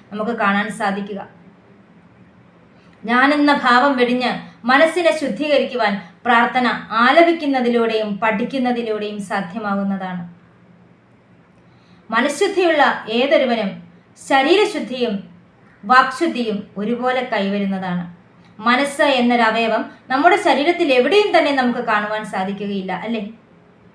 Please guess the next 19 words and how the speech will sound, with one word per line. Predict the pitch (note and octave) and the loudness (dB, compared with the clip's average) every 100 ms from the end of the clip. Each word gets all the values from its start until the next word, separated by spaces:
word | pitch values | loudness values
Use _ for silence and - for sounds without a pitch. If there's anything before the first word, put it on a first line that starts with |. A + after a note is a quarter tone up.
| _ _ _ _ _ _ _ - - - _ _ _ _ _ - - _ _ - _ _ - | _ _ _ _ _ _ _ -20 -20 -20 _ _ _ _ _ -20 -20 _ _ -20 _ _ -2
നമ്മുടെ | D#4 G4 A#4 G#4 | 2 6 8 8
ഉള്ളിലുള്ള | F#4+ G4 E4+ C#4+ - A#3 | 6 6 6 4 2 -6
ഈശ്വരാംശമാണ് | C4 - - E4+ C#4+ - C#4+ B3+ A#3+ | -8 -6 0 2 2 0 -2 0 0
മനസ്സ്, | A3+ G#3+ A3+ - A3 | 0 0 -2 -4 -6
അഥവാ | F3 F#3+ A3+ | -4 -4 2
ആത്മാവാണ് | A#3+ - A3+ A#3 B3 C4 A#3 G3+ | 2 2 2 2 2 2 2 2
മനസ്സ്. | G3+ F#3+ F#3 - - - - _ _ _ _ _ - - | 0 -2 -6 -12 -18 -18 -20 _ _ _ _ _ -20 -4
ആ | A3 | 0
ആത്മാവ് | A3 A3 - B3 A#3 A3 - - - | 2 0 0 0 2 0 -2 -12 -2
നമ്മുടെ | C#4 E4 F#4 | 2 4 2
ശരീരത്തിൽ | - C4 C#4 E4 E4+ F4 D4 | 2 2 4 2 2 0 4
ഉള്ളിടത്തോളം | D4+ E4 F4 E4 D4+ | 4 4 6 6 6
കാലം | B3 A#3+ A3 F3 G3+ | 4 2 2 -4 -6
നമ്മുടെ | A3+ A#3+ A#3 | -2 -2 -2
ശരീരം | A3 G#3 B3 B3+ | -2 -2 0 -2
ശിവമായും | F#3+ - B3+ E4 D#4+ B3 G#3 F3 - - | -4 -8 2 4 4 4 0 -4 -12 -6
അതിനുശേഷം | B3 D4 G4+ D#4+ B3+ A#3+ A#3 | -2 -2 -2 0 0 0 -6
ശവമായും | - A#3 A3+ D4 C4 A3 G#3 | -2 0 2 4 4 2 -2
മാറുന്നു. | G3 F#3+ F#3+ | -2 -2 -6